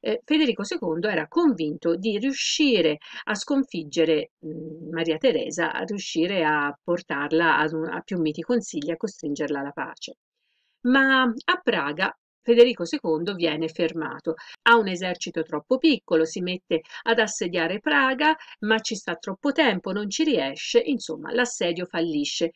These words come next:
e a questo punto la Blitzkrieg è, è morta e sepolta. La guerra inizierà davvero. La Prussia era sola a combattere in Europa, poiché l'Inghilterra, sua alleata,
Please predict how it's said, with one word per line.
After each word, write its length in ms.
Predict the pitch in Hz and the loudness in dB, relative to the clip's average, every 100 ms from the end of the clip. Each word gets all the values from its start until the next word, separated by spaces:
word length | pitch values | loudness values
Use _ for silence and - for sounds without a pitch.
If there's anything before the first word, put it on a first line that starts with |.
| _ | _
e 100 | 330 | 2
a 80 | 302 | 2
questo 280 | 202 - - | 0 -2 -4
punto 400 | 156 147 - 165 | -2 -4 0 0
la 160 | 160 | 0
Blitzkrieg 720 | 156 208 208 - 151 147 147 | -2 -2 -4 -4 -2 -2 0
è, 640 | 156 - 147 143 143 139 - | 0 0 -4 -2 -2 -4 -4
è 80 | |
morta 540 | 160 165 147 - 156 147 | -2 0 -2 -2 -4 -2
e 100 | 165 | -4
sepolta. 680 | - 151 156 160 - - - _ - _ | -2 -2 -2 -8 -8 -12 -12 _ -20 _
La 120 | 233 | 2
guerra 480 | 214 151 160 175 185 226 | 4 2 0 0 0 4
inizierà 560 | 240 202 - 151 143 | 2 2 -2 -2 -2
davvero. 560 | 147 143 - - - - _ _ _ _ - | -4 -6 -6 -8 -6 -8 _ _ _ _ 2
La 60 | 220 | 2
Prussia 460 | 320 349 - 285 | 4 -2 4 4
era 180 | 190 175 | 4 0
sola 380 | 175 277 254 202 | -2 6 8 6
a 60 | 180 | 4
combattere 640 | 196 185 185 180 202 185 | -4 -2 -2 -2 -2 0
in 80 | 175 | 0
Europa, 500 | 175 196 208 202 156 | -2 0 0 0 -2
poiché 280 | 156 156 | -4 -2
l'Inghilterra, 760 | 180 170 190 247 - 190 220 175 | -2 -2 -2 -2 -2 2 2 2
sua 200 | 165 170 | -2 -4
alleata, 520 | 190 220 175 190 156 | 2 4 4 0 -4